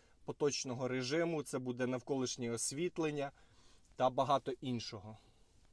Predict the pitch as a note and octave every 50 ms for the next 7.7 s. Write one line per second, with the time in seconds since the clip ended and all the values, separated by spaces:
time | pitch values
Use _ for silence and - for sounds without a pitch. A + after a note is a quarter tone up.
0 | - - - - - - - - - - - - - - - A2+ A2+ - A#2+ A#2+
1 | A#2 - B2 A#2+ - - - C3 C3 B2 - - F#3+ G3 G3 F#3+ - - - -
2 | - - - - - - B2 A2+ G#2+ A2 A#2+ - - - A#2 A#2 A2+ A2 G#2+ G#2+
3 | - - - - A2 - - B2 A#2 A2+ A2 A#2+ A#2+ B2 D3 E3 D#3+ E3 E3 D#3+
4 | - - - - - - - - - - - - - D3+ C3+ A#2+ A#2 A2 A#2+ A#2+
5 | A#2 A2+ - A2+ A2 - - B2+ A#2 - - C3 C3 D3 E3+ F3+ F#3 F3 - _
6 | B2 A2+ A2+ A#2 - - - D3+ E3 F3 E3 - E3 D#3 D3+ C#3+ - D3+ C#3 C#3+
7 | C#3 C#3+ C3 - - C#3+ C#3 C#3 C3+ C3+ C3 C3 B2+ B2